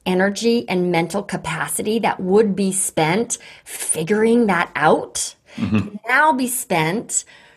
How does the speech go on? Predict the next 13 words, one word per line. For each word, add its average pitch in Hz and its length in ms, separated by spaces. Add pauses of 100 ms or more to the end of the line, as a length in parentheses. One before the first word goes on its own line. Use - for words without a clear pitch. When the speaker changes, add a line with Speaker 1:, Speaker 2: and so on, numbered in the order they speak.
(1000)
Speaker 1:
infusing 220 540
my 202 180
own 185 160
creativity 185 760
into 233 360
it 214 200 (500)
Speaker 2:
Mm-hmm. 92 300 (100)
Speaker 1:
and 247 400
infusing 214 500
creativity 202 680
in 175 240
the 165 60
marketing. 147 760